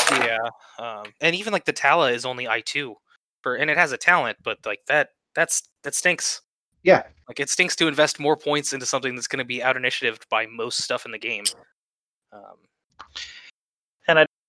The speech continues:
Speaker 3: don't see anything compensating for that. Not, not a good action bar, not a good dial.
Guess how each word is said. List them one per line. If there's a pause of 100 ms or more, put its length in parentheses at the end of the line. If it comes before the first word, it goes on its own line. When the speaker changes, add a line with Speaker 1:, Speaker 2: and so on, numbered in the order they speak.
(760)
Speaker 3:
don't
see
anything (240)
compensating
for
that. (100)
Not, (180)
not
a
good
action
bar,
not
a
good
dial.